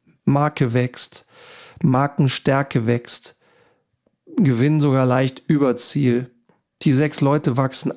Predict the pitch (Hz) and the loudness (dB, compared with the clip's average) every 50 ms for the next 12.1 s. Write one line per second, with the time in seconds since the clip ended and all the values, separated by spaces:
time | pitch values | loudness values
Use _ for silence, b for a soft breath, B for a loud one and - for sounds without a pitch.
0 | - - 120 123 147 170 180 160 185 185 185 185 180 170 240 - 175 - - - | -6 -2 0 0 2 2 2 2 2 2 2 2 2 0 0 -2 -2 -4 -4 -8
1 | _ _ _ _ _ _ _ _ _ _ _ _ _ _ _ _ _ _ _ _ | _ _ _ _ _ _ _ _ _ _ _ _ _ _ _ _ _ _ _ _
2 | _ _ _ _ _ _ _ _ _ _ _ 131 110 107 135 156 - - - - | _ _ _ _ _ _ _ _ _ _ _ 0 0 2 0 0 -2 -4 -6 -6
3 | - - _ _ _ _ _ _ _ _ _ _ _ _ _ _ _ _ _ _ | -8 -12 _ _ _ _ _ _ _ _ _ _ _ _ _ _ _ _ _ _
4 | _ _ _ _ _ _ _ _ _ _ - 123 120 120 135 143 143 135 - - | _ _ _ _ _ _ _ _ _ _ -2 0 2 2 2 2 0 0 -2 -2
5 | 120 113 - 143 147 143 - - - 143 139 - - - 151 123 113 101 117 139 | -2 0 0 0 0 -2 -2 -2 0 0 0 0 -2 -2 0 0 2 2 2 0
6 | 135 - - 135 - 117 101 98 - 117 110 - - 143 151 - - - - - | 0 -2 -2 -2 0 0 -2 0 0 -2 -2 0 0 -2 0 0 -2 -4 -4 -4
7 | - - 247 180 135 117 113 107 95 95 - - 226 147 117 - - 135 123 - | -2 0 2 2 2 2 2 0 0 -2 -4 -2 0 0 0 2 0 -2 0 -2
8 | - 135 - - 165 131 156 190 196 - - - 104 107 - - - - 220 - | -4 -4 -2 -2 -2 0 0 0 -2 -2 -4 -4 -4 -4 -4 -4 -8 -12 -14 -14
9 | - - _ _ _ _ _ _ _ _ _ _ _ _ _ _ _ _ _ _ | -18 -20 _ _ _ _ _ _ _ _ _ _ _ _ _ _ _ _ _ _
10 | _ _ _ - - 131 123 123 117 - 127 113 131 120 - - - - 110 110 | _ _ _ -4 -2 -2 -2 0 0 0 0 0 0 -2 -2 -2 -2 0 0 0
11 | 107 107 - - _ - 143 - - 143 151 151 151 - - - 208 220 247 - | 0 -2 -6 -10 _ -12 -10 -6 -4 -2 -2 -2 -2 -2 -4 -2 -2 -2 -4 -6
12 | _ | _